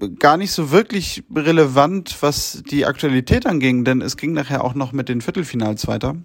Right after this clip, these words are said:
Dasselbe war auch in der Doppelkonkurrenz. Dort wurde ja die erste Hauptrunde gespielt. Und dort stehen jetzt sogar am Ende des Tages, obwohl der Wettbewerb heute erst angefangen hat im Doppel, die Halbfinals fest.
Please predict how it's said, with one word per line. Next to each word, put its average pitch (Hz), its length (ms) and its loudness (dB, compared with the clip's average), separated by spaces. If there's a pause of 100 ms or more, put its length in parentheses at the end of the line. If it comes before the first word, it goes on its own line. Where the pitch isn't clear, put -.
(640)
Dasselbe 139 580 6
war 123 220 6
auch 131 260 4
in 135 140 -2
der 127 100 2
Doppelkonkurrenz. 151 1040 -2
Dort 120 300 4
wurde 127 240 2
ja 113 240 2
die 113 80 -2
erste 117 320 0
Hauptrunde 147 400 0
gespielt. 156 800 0 (640)
Und 139 800 4 (340)
dort 143 320 6
stehen 151 360 4
jetzt 156 180 2
sogar 143 240 2
am 123 80 4
Ende 123 220 2
des 123 180 -2
Tages, 127 640 0 (240)
obwohl 131 500 2 (140)
der 127 140 2
Wettbewerb 127 480 0
heute 131 180 2
erst 127 140 0
angefangen 123 480 0
hat 120 120 -4
im 117 120 -4
Doppel, 117 400 -2
die - 180 -4
Halbfinals 131 540 0
fest. - 340 -2